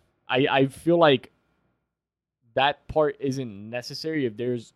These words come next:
so many different strains of this. Then the people that are high risk should now be worried about getting vaccinations multiple times a year if they have to. And here's why. Because now herd immunity is a real thing.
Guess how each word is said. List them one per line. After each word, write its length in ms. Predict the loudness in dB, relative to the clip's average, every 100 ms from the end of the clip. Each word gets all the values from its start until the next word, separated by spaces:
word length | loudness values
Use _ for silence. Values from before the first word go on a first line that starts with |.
| _
so 340 | -14 -2 -2
many 180 | -2 -6
different 320 | -10 -12 -14
strains 240 | -12 -12
of 80 | -6
this. 200 | -6 -6 _ _ _ -16
Then 140 | -6
the 80 | -4
people 340 | -2 -2 2 4
that 120 | 4
are 100 | 2
high 220 | 0 0
risk 380 | 0 -2 -6 -6
should 220 | -6 -6
now 420 | -6 -8 -2 -2
be 440 | -2 0 2 2 0 _ _ _
worried 300 | -2 0 2
about 300 | 0 0 -2
getting 260 | -4 -6 -6
vaccinations 720 | -10 -10 -14 -14 -16 -18 -20 _ _
multiple 540 | -16 -8 -6 -4 -6 -8
times 320 | -10 -16 -16
a 40 |
year 320 | -16 -12 -10 -10
if 180 | -12 -10
they 200 | -10 -10
have 280 | -10 -12 -6
to. 200 | -6 -6 _ _ _ _ _ _ _ -20 -4
And 120 | 4
here's 220 | 8 8 6
why. 220 | 2 2
Because 360 | -2 -6 -6
now 540 | -2 2 4 6 4 0 _ _ _ _ _ _
herd 180 | 6 8
immunity 480 | 8 8 6 4 2
is 100 | 0
a 60 | -4
real 300 | 0 2 2
thing. 440 | -2 -6 -6 -14